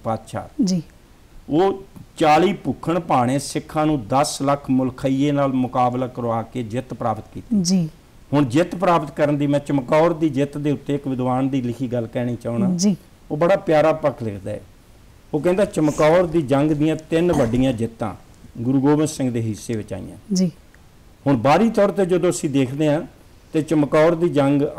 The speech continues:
Speaker 1: ਅੱਠ ਪੋਹ ਨੂੰ ਮੁੱਖ ਜੰਗ ਹੋਈ।
Speaker 2: ਜੀ।
Speaker 1: ਨੌ ਪੋਹ ਨੂੰ ਬਾਕੀ ਸਿੰਘ ਵੀ ਸ਼ਹੀਦ ਹੋ ਗਏ।
Speaker 2: ਜੀ।
Speaker 1: ਅੱਠ ਤੇ ਨੌ ਪੋਹ ਦੀ ਰਾਤ ਨੂੰ ਗੁਰੂ ਗੋਬਿੰਦ ਸਿੰਘ, ਅ, ਚਮਕੌਰ ਦੀ ਗੜੀ ਨੂੰ ਛੱਡ ਗਏ।
Speaker 2: ਜੀ।
Speaker 1: ਤੇ ਨੌ ਪੋਹ ਦੀ ਸ਼ਾਮ ਤੱਕ ਚਮਕੌਰ ਦੀ ਗੜੀ ਤੇ ਵੈਰੀਆਂ ਨੇ ਕਬਜ਼ਾ ਕਰ ਲਿਆ।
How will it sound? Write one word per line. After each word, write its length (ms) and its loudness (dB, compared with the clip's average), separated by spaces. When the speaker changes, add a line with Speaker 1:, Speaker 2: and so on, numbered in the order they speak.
Speaker 1:
ਅੱਠ 160 -2
ਪੋਹ 260 2
ਨੂੰ 300 0
ਮੁੱਖ 400 0
ਜੰਗ 320 2
ਹੋਈ। 220 0
Speaker 2:
ਜੀ। 140 2
Speaker 1:
ਨੌ 220 4
ਪੋਹ 280 2
ਨੂੰ 180 0
ਬਾਕੀ 320 -2
ਸਿੰਘ 280 -2
ਵੀ 100 0
ਸ਼ਹੀਦ 320 -4
ਹੋ 120 0
ਗਏ। 100 -4
Speaker 2:
ਜੀ। 240 0
Speaker 1:
ਅੱਠ 140 -4
ਤੇ 80 0
ਨੌ 240 2
ਪੋਹ 200 -2
ਦੀ 140 -2
ਰਾਤ 260 -2
ਨੂੰ 120 -2
ਗੁਰੂ 160 -4
ਗੋਬਿੰਦ 320 -4
ਸਿੰਘ, 240 -8
ਅ, 800 -10
ਚਮਕੌਰ 360 2
ਦੀ 240 -4
ਗੜੀ 180 0
ਨੂੰ 160 0
ਛੱਡ 240 -4
ਗਏ। 200 -8
Speaker 2:
ਜੀ। 160 0
Speaker 1:
ਤੇ 220 2
ਨੌ 340 6
ਪੋਹ 260 2
ਦੀ 140 0
ਸ਼ਾਮ 360 0
ਤੱਕ 240 0
ਚਮਕੌਰ 420 2
ਦੀ 220 -2
ਗੜੀ 200 0
ਤੇ 140 -4
ਵੈਰੀਆਂ 400 0
ਨੇ 100 -2
ਕਬਜ਼ਾ 360 -2
ਕਰ 200 -8
ਲਿਆ। 180 -8